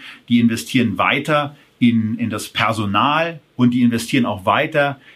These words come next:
in, äh, Research and Development. Da seht ihr, dass die Ausgaben im Vergleich Juni neunzehn,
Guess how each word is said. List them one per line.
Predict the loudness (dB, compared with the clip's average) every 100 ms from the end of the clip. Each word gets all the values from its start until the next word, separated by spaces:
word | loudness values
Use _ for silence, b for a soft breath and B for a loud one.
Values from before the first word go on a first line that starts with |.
| b -2
in, | 0 2 0 -2 -4
äh, | -6 -8 -6
Research | -6 0 0 0 2
and | 0 2
Development. | 2 0 2 0 0 B B _
Da | -2 0 0
seht | 0 2 0 0 -2
ihr, | -2 0
dass | -2 0
die | 0 0
Ausgaben | 0 -2 0 0 2 0 2
im | 0
Vergleich | 2 0 0 0 0 -4 -8 -12 _ _ _ _ b b _
Juni | -4 0 2 2 2
neunzehn, | 2 2 -2 0 0 0 -2